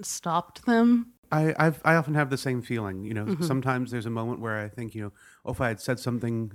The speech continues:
Speaker 2: uh, earlier," or, "Oh, if I had, uh, if I had just watched, uh, if I'd been looking at my window at the right time,
Speaker 1: Mm-hmm.
Speaker 2: I could have prevented,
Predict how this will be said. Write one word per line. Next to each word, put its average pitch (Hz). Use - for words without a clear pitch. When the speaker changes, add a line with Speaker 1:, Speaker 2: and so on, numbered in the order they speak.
Speaker 2:
uh, 107
earlier," 156
or, 104
"Oh, 151
if -
I 131
had, 117
uh, 110
if 117
I 120
had 110
just -
watched, 123
uh, 113
if 113
I'd 120
been 127
looking 139
at 131
my 120
window 117
at 110
the 117
right 110
time, 113
Speaker 1:
Mm-hmm. 104
Speaker 2:
I 101
could 131
have -
prevented, 107